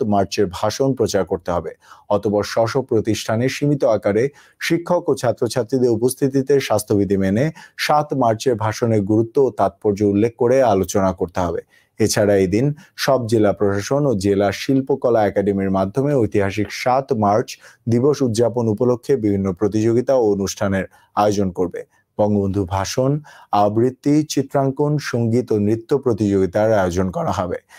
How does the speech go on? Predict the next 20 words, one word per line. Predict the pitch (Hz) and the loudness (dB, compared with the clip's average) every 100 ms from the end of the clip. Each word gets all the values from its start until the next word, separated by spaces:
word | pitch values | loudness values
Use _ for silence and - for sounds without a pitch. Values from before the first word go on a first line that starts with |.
| - - - | -20 -12 -4
এসব | 131 156 | 0 0
প্রতিযোগিতায় | 147 160 165 165 160 170 160 | 0 0 2 2 2 2 0
শিক্ষক | 156 147 165 | -4 -4 -4
শিক্ষার্থীদের | - 135 143 131 135 139 135 | -6 -4 -4 0 0 0 0
সক্রিয়ভাবে | - 120 - 151 135 123 117 120 120 120 - | -2 -2 0 2 2 0 2 4 2 0 -4
অংশগ্রহণ | 107 - 104 98 90 | -4 0 0 0 -2
করতে | 95 87 | -4 -4
হবে। | 90 - - _ _ _ - | -6 -8 -14 _ _ _ -2
জানা | 107 101 | 0 2
গেছে, | 95 - 143 165 - - - | 0 0 -4 -4 -12 -18 -6
সবার | - 117 127 | 0 2 0
সিদ্ধান্তগুলো | - 143 123 156 151 156 139 143 | 0 -2 -2 -2 0 2 2 2
মাদ্রাসা | 127 107 101 117 120 120 | 2 0 2 0 0 -2
শিক্ষা | - 135 143 | -4 -2 0
অধিদপ্তর | 113 107 101 - 127 | 2 2 0 0 0
ও | 123 | 0
কারিগরি | 117 107 110 113 110 | 0 0 2 0 0
শিক্ষা | 110 123 143 | -4 -4 0
অধিদপ্তরকে | 135 113 107 101 107 98 101 | 2 2 0 0 -2 -2 0
জানিয়েছে | 98 104 120 117 147 | 0 0 0 0 -2